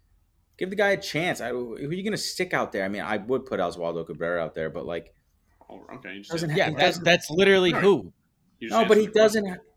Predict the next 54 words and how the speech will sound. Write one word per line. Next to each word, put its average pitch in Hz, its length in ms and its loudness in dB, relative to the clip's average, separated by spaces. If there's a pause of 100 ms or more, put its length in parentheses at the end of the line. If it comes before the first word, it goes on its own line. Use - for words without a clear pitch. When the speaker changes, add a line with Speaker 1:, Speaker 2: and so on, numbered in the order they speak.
Speaker 1:
he 165 180 -6
doesn't 185 320 -2
have 160 320 -6
enough 143 480 -4
experience 131 540 -2
in 117 60 -4
the 98 100 -6
outfield 120 460 -2
to, 117 180 -6
for 123 140 -6
him 139 140 -6
to 123 60 -8
play 135 280 0
Speaker 3:
Listen, 131 100 4
Speaker 1:
a - 100 -4
hundred 131 300 -4
and 113 160 2
sixty-two 123 260 -4
Speaker 3:
I 143 260 6
Speaker 1:
games 139 280 0
out - 80 -20 (340)
there. 117 80 -4
Speaker 3:
like 127 460 4
Hicks - 600 -6
because 101 340 -6
I 98 80 -2
like 95 360 -6 (120)
Hicks's 95 600 -12
swing, 85 560 -12 (160)
and 90 140 -12
when 92 100 -10
he 92 80 -10
hits 92 220 -12
home 95 220 -12
runs, 87 180 -10
Speaker 2:
No 135 80 -4
Speaker 3:
it 160 40 -4
Speaker 2:
one 185 100 -2
Speaker 3:
looks - 100 -14
Speaker 2:
plays 139 180 -4
Speaker 3:
pretty 120 160 -12
cool. 90 80 -10
Speaker 2:
a 85 40 -8
hundred 80 140 -10
sixty-two 101 460 -20
games 92 380 -16
anymore, 90 320 -20
Mike. 90 200 -20 (120)
That 104 160 -18
doesn't 107 240 -18
matter. 78 160 -20
Speaker 1:
Jesus - 300 -20
Christ, - 500 -16
semantics. 76 680 -14